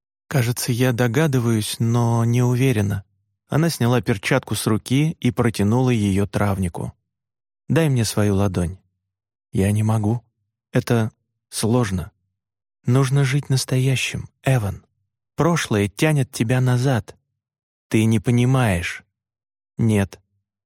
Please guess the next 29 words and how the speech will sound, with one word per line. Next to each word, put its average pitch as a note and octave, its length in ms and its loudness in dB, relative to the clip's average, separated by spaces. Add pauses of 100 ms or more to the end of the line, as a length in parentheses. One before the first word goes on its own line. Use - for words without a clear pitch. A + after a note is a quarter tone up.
(160)
Но B2+ 140 2
я C#3 120 2
стою C#3 340 0
здесь B2 280 0
для A#2 160 2
того, C#3+ 260 0
чтобы A#2+ 340 -2
ты F3 220 0
поделился A#2+ 640 0
со B2 160 -2
мной G2+ 280 2
своей G#2+ 420 0
болью». G2 460 -2 (1080)
Слезы C3 480 2
скатывались A#2 600 0
по - 100 -2
его A2 260 2
щекам, B2+ 580 -2 (360)
и B2 120 4
влажный B2 540 2
воздух B2 480 0
тут C#3 240 0
же A2+ 120 2
накидывался A2+ 760 0
на A2 160 2
них, A#2+ 280 0
терзая A2 540 0
своим G#2 420 0
холодом. G#2 640 -6